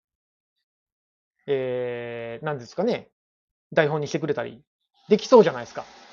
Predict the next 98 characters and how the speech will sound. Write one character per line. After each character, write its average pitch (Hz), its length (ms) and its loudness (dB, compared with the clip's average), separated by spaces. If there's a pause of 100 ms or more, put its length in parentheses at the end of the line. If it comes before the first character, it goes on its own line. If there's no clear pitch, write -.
(380)
さ 302 120 -6
っ - 60 -16
き 349 120 -6
あ 311 100 0
の、 262 380 0
ワ 311 100 4
ー 359 40 0
ル 349 60 -2
ド 349 80 2
ニ 349 100 0
ュ - 20 2
ー 277 40 2
ス 135 340 -2 (200)
い 254 100 0
い - 20 2
よ 185 120 8
っ - 20 0
て 175 80 -10
言 160 80 -2
っ - 40 -4
た 156 100 -4
ん 131 40 -2
で - 20 -16
す - 60 -18
け 147 60 0
ど、 151 100 6
ワ 143 60 4
ー 330 180 6
ル 440 60 8
ド 453 80 10
ニ 440 80 10
ュ 427 40 12
ー - 20 2
ス 190 80 -6
で 160 80 4
ね、 147 140 2
同 202 120 2
じ 226 60 -4
こ 403 100 2
と 240 60 -6
で 226 100 -2
き - 80 -4
る 349 80 -2
か 269 100 4
な 240 140 2
と 233 80 2
思 180 80 2
っ - 20 -12
て 160 60 -4
や 240 80 8
っ - 120 -2
た 175 100 2
ん 147 40 -2
で - 20 -4
す - 60 -12
け 147 80 2
ど、 143 320 4 (640)
カ 311 140 -8
メ 349 120 -2
ラ 349 100 2
系 339 280 0
ニ 339 120 -2
ュ 349 80 0
ー 302 40 0
ス 233 240 0
で、 196 380 6 (340)
え 165 60 -12
っ - 20 -16
と、 160 100 -2
ピ 240 100 -4
ッ 240 60 -8
ク - 80 4
ア 269 40 8
ッ 269 40 -16
プ 202 100 2
し - 80 -10
て 175 120 4
っ 180 40 -4 (560)
て 151 120 -4
言 170 160 -2
っ 180 60 -8 (180)
た 147 120 2
ら 127 140 -2
ね、 131 360 -6 (500)
え 156 360 2
ー、 - 20 -2
ま 269 120 -2
ず 208 100 2
ア 165 40 2
ッ 339 140 0 (220)
プ 262 100 4
ル 175 80 4
が 143 100 6
透 240 280 4
明、 247 320 6 (420)
透 320 240 2
明 330 220 -2
な 208 320 -2